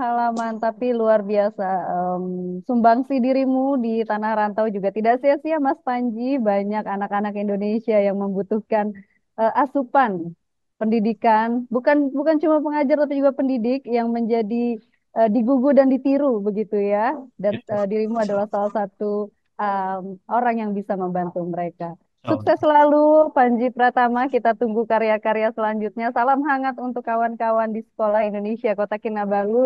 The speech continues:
Speaker 1: dan sukses untuk aktivitasnya. Abang John?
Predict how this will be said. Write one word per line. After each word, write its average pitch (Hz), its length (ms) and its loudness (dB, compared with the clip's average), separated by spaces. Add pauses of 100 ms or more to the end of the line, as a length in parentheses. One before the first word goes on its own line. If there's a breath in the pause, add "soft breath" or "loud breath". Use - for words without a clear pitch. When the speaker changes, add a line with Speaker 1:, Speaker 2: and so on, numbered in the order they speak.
Speaker 1:
dan 202 240 0 (320 soft breath)
sukses 233 400 -2
untuk 202 320 -4
aktivitasnya. 214 880 -6 (400)
Abang 311 320 4
John? 277 320 2